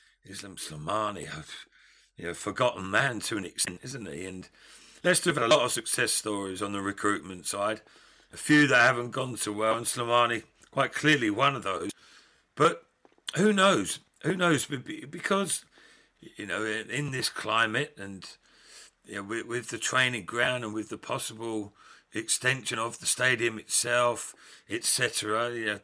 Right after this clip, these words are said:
and how the pandemic has affected King Power or not, um, they may look at an alternative. Who knows? There may well be a route for him, especially with the, the multiple competitions that at the moment you're looking predominantly,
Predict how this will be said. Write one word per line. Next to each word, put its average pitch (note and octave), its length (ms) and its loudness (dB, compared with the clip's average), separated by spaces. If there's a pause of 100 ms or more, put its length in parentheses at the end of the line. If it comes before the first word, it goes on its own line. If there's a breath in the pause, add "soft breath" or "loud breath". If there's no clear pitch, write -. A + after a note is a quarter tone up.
and G#2+ 120 -16
how B2 180 4
the A2 100 -4
pandemic A#2+ 520 0
has G#2 100 -8
affected - 460 -10
King A2 240 -8
Power A#2 360 2
or F#2+ 220 0
not, A2+ 400 -2 (540 loud breath)
um, A2+ 400 0 (400)
they F#3+ 120 0
may F#3+ 200 -2
look D3+ 300 -2
at - 140 0 (760 soft breath)
an C3 80 0
alternative. D#3 840 4 (460)
Who G#3 140 6
knows? G3 340 4
There C#3+ 120 2
may F3 240 -2
well D#3 220 -2
be D#3+ 200 4
a D3 60 6
route D#3 280 2
for D#3+ 320 0
him, G#2 140 -4
especially - 320 -4
with E3 160 -4
the, D3 180 0 (400 loud breath)
the A#2+ 60 -6
multiple C#3 480 0
competitions A#2+ 800 -4
that G#2 160 -8 (140)
at A#2 120 -10
the G#2+ 100 -10
moment D#3+ 560 4 (160)
you're B2 140 -6
looking A#2 360 -6
predominantly, G#2+ 540 -4